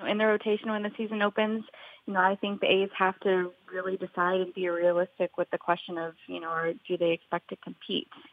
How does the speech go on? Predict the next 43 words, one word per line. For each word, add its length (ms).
And 80
I 140
think, 280
you 140
know, 100
maybe 640
not 340
so 140
this 260
year. 300
So 100
in 120
that 200
case, 300
um, 260
you 80
know, 140
do 100
you 180
let 280
Puk 420
just, 160
you 140
know, 80
continue 440
his 140
development 500
at 120
the 80
minor 340
league 100
level 360
for 100
a 60
couple 280
of 60
months 340
and 140
then 220
bring 240
him 100
up? 140
But 300